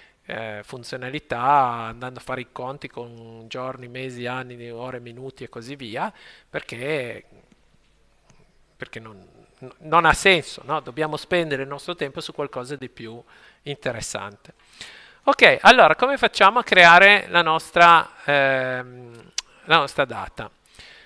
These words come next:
Ehm, quindi new answer, eh, dobbiamo andare nella, o nella guida,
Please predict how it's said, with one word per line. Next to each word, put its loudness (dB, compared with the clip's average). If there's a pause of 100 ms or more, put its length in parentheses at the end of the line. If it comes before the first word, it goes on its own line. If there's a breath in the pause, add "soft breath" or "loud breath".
(320 soft breath)
Ehm, 0
quindi -4
new -4
answer, 6 (100)
eh, 6 (320 soft breath)
dobbiamo 6
andare 8 (1040)
nella, -10 (220)
o 2
nella 2
guida, 4